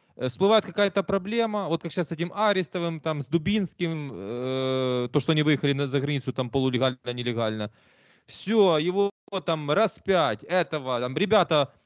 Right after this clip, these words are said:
э, по бизнесу, кто вам мешает? Давайте за закрытыми дверями будем решать, рядом будет сидеть Татаров. Это же ты не выстраиваешь систему правильную, значит, у тебя нет в голове концепции.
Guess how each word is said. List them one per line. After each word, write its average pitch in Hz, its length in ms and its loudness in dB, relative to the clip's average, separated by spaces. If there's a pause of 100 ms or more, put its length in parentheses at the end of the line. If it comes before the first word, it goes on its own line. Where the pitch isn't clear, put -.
(140)
э, 123 100 -6
по 170 120 4
бизнесу, 151 340 -2
кто 247 160 2
вам 175 160 2
мешает? 127 400 -2
Давайте 170 380 -2
за 139 100 -8
закрытыми 160 400 -6
дверями 151 320 -2
будем 139 280 -4
решать, 143 340 0
рядом 131 240 -2
будет 131 180 -4
сидеть 139 200 -6
Татаров. 107 420 -2 (220)
Это 190 280 2
же 165 240 -4 (120)
ты 185 100 -4
не 175 120 0
выстраиваешь 208 640 0
систему 170 640 -2
правильную, 127 500 0
значит, 113 200 -4
у 135 40 -12
тебя 156 220 0
нет 160 160 0
в 135 40 0
голове 165 260 0
концепции. 180 720 -2